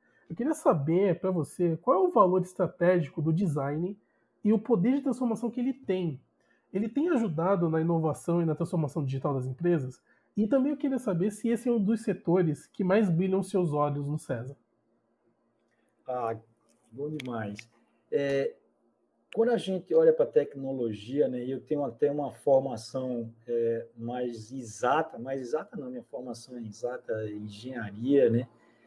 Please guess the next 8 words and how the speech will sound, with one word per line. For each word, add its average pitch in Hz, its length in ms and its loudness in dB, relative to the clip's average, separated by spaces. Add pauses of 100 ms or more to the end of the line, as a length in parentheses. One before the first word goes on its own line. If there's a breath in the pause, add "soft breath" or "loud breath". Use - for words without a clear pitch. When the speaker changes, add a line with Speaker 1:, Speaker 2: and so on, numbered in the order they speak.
(420 soft breath)
Speaker 2:
É, 123 600 8 (200)
a 131 80 4
gente 190 760 2 (680)
é 165 100 10
treinado 160 880 4
mais 135 440 2
em, 147 320 2
em 143 520 -2